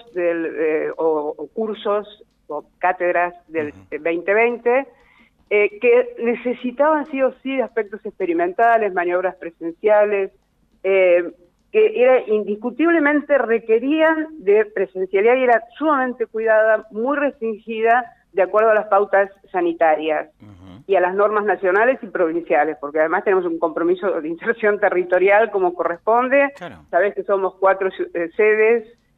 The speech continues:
Speaker 1: eh, digamos, tenemos nuestras unidades académicas en cuatro ciudades,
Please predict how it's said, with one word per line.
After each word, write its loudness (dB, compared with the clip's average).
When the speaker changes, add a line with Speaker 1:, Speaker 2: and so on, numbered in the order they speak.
Speaker 1:
eh, 4
digamos, 2
tenemos 0
nuestras -6
unidades 0
académicas 0
en -8
cuatro -2
ciudades, 2